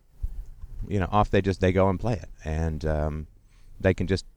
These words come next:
improvise, and, and they have the greatest freedom to do pretty much whatever they want because their knowledge has become, s-, their knowledge and skills have become so automatic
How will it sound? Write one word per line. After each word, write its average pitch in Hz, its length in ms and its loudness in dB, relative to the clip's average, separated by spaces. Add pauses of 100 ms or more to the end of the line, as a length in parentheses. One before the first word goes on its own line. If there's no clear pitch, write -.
(400)
improvise, 92 580 2
and, 80 200 -4
and 92 140 -4
they 101 140 4
have 107 120 2
the - 80 -6
greatest 131 340 6
freedom 90 360 4
to 101 100 -2
do 95 240 2
pretty 110 220 2
much 95 180 -2
whatever 92 240 4
they 85 80 2
want 104 240 0
because 92 300 -2
their 85 140 0
knowledge 90 340 2
has 87 120 -2
become, 85 440 0 (200)
s-, - 120 -4
their 107 100 8
knowledge 131 300 4
and 117 100 2
skills 131 400 6
have 95 100 2
become 98 320 0
so 117 300 6
automatic 101 580 2